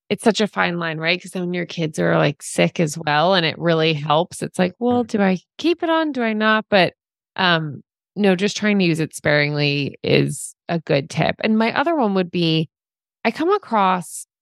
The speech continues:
Speaker 1: you know, myself, but also hearing from others too, our everyday water bottles that we use. Um, even if I feel like you're cleaning it most days, I find mold can get trapped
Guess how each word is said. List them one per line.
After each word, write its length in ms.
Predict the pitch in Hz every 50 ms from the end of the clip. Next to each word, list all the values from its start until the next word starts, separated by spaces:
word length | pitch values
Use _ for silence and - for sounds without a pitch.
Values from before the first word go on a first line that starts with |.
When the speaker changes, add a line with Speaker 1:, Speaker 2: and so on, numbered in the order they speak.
| _ _ _ _ _ _ _ _ _ _ _ _ _ -
Speaker 1:
you 120 | - 202 190
know, 160 | 185 175 165
myself, 500 | 180 196 208 208 190 - 277 294 269 - -
but 100 | 220 202
also 760 | 196 185 185 185 - - 196 190 185 185 180 175 170 170 - -
hearing 440 | - - - 208 196 196 196 190 190
from 200 | - - 185 175
others 420 | - - 190 185 190 185 185 - -
too, 360 | - - 214 196 185 175 - _ _ _ _ _ _ -
our 140 | 208 220 233
everyday 840 | - 214 220 202 240 247 240 208 240 226 226 220 226 220 214 208 175 - -
water 400 | - 190 185 185 185 190 185 175
bottles 580 | 170 151 139 - - - - - - - - _ _ _ _ _ _ _ _ -
that 160 | 196 185 -
we 120 | 160 196 190
use. 600 | 170 160 185 196 196 196 190 190 196 185 - _ _ _ _ _ _ _ _ _ _ -
Um, 500 | 190 190 180 175 175 165 156 151 143 147 _ _ _ _ _ _ _ _ _ _ _ _ _ _ _ _ _ _ _ _ _ _ -
even 340 | 262 269 277 262 269 262 247
if 160 | 240 220 -
I 100 | 226 214
feel 200 | 208 - 226 220
like 160 | 214 214 - -
you're 80 | 190
cleaning 480 | 185 - - 233 233 226 233 233 220 208
it 180 | 196 180 - -
most 400 | 190 190 190 190 185 - - -
days, 680 | 196 196 196 202 190 180 180 175 170 170 - - - _ _ _ _ _ _ _ _ _ _ _ _ _ _ _ _ _ _ _ _ _ -
I 100 | - 202 196
find 300 | - 214 226 220 202 196
mold 280 | 196 185 185 185 185 -
can 160 | - 185 185
get 200 | 180 185 - -
trapped 560 | - - 165 156 156 165 - _ - -